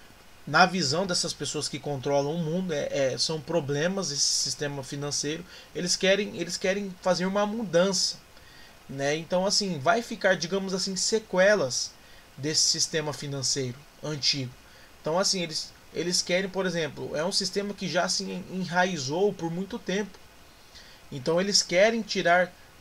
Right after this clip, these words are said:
toda a, a raiz desse sistema, eles querem zerar esse sistema,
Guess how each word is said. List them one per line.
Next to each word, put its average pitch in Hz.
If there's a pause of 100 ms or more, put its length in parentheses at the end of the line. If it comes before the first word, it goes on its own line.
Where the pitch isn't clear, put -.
(120)
toda 226 (680)
a, 110
a 113
raiz 170
desse 180
sistema, 160
eles 180
querem 180
zerar 170
esse 226
sistema, 180